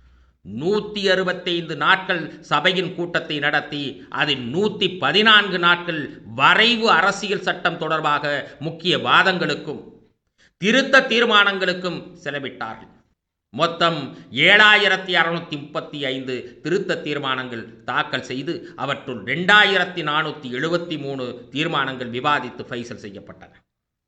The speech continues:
பிரிட்டனின் நடைமுறையில் உள்ள அரசியல் சட்டத்தை அடிப்படையாக வைத்து நம் பாரத தேசத்திற்கு அரசியல் சட்டம் உருவாக்கப்பட்டது.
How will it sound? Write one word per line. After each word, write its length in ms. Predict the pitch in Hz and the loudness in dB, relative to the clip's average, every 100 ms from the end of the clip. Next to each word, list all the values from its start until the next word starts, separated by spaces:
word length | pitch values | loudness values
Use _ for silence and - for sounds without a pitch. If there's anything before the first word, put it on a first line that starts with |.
| _ _ _ _ _ _ _ _ _ _ _ - | _ _ _ _ _ _ _ _ _ _ _ 0
பிரிட்டனின் 500 | 160 233 233 269 262 | 6 6 8 6 6
நடைமுறையில் 560 | 233 202 262 254 254 247 | 6 6 6 6 4 4
உள்ள 200 | 247 247 | 2 6
அரசியல் 520 | 190 226 254 262 254 | 6 6 4 2 0
சட்டத்தை 440 | 254 254 254 254 226 | 2 2 2 2 6
அடிப்படையாக 800 | 196 254 262 262 254 247 247 | 6 6 4 6 8 8 8
வைத்து 360 | 247 247 247 254 | 6 6 2 4
நம் 180 | 254 202 | 4 6
பாரத 460 | 180 240 262 254 196 190 | 8 8 8 6 6 8
தேசத்திற்கு 560 | 247 254 254 262 262 | 8 6 2 2 2
அரசியல் 600 | 254 190 220 254 269 247 | 6 8 8 6 4 0
சட்டம் 320 | 254 247 262 220 | 2 0 2 4
உருவாக்கப்பட்டது. 1120 | 254 262 254 262 247 254 240 233 - - | 8 8 8 6 4 2 2 2 -2 -8